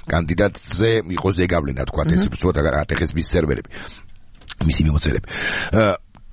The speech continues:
Speaker 1: დღეს რუსეთი არა თუ საქართველოში, არამედ იქაც კი ახერხებს ამას. მას ყავს მაგალითად ტროლ არმია. მსმენელისთვის განმარტავ, რომ ეს არის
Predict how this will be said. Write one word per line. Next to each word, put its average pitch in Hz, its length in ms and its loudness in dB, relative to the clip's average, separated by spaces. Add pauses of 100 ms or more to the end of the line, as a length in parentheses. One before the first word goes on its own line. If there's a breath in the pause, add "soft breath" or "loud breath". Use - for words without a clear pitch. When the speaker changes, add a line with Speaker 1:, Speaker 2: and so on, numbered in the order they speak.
(140)
Speaker 1:
დღეს 190 320 2
რუსეთი - 320 0
არა 90 160 0
თუ - 160 2 (160)
საქართველოში, 117 640 2
არამედ 110 320 0
იქაც 160 220 2 (100)
კი 151 60 0 (100)
ახერხებს - 480 -2
ამას. 101 320 0
მას 131 160 0
ყავს - 320 0 (320 loud breath)
მაგალითად 131 560 2
ტროლ 127 320 4
არმია. 82 400 0
მსმენელისთვის 120 480 0
განმარტავ, 117 560 2
რომ - 40 -2 (360 loud breath)
ეს 175 240 2
არის 120 560 0